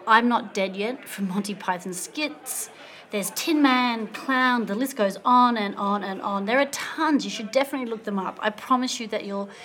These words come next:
start coming up with names yourself and certainly get a giggle out of it.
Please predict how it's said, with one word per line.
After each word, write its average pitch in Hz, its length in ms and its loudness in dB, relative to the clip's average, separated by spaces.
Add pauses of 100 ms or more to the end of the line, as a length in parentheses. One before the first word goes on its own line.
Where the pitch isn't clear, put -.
(120)
start 220 380 2
coming 254 280 -2
up 226 120 0
with 196 120 -8
names 196 300 -2
yourself 180 500 -6
and 190 160 -8
certainly 214 400 -2
get 185 200 -4
a 180 40 -6
giggle 175 340 -8
out 170 140 -12
of 175 120 -14
it. - 100 -14